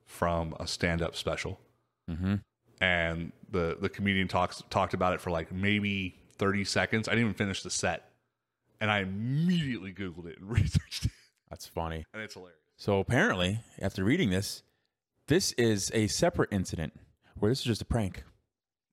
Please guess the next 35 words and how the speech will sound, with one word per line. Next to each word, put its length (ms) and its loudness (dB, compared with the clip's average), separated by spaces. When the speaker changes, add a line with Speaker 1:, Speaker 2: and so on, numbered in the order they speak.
Speaker 1:
What? 360 4
Speaker 2:
This 120 -2
wasn't 180 2
someone 160 0
trying 180 2
to 60 2
rob 220 4
it. 120 -4
This 140 -4
is 140 -4
a 60 2
kid 280 0
throwing, 240 4
it 60 2
was 120 -2
a 40 -4
stupid 400 0
prank. 400 0
So 380 2
Speaker 1:
It, 180 0
was 140 2
this 120 2
at 100 4
a 40 4
Wendy's 360 2
also? 420 0
Speaker 2:
Yeah. 340 2
That's 140 -6
interesting. 440 0
He's 120 -12
done 120 2
it 40 -2
Speaker 1:
Man. 80 -2
Speaker 2:
simply 200 2
because 680 0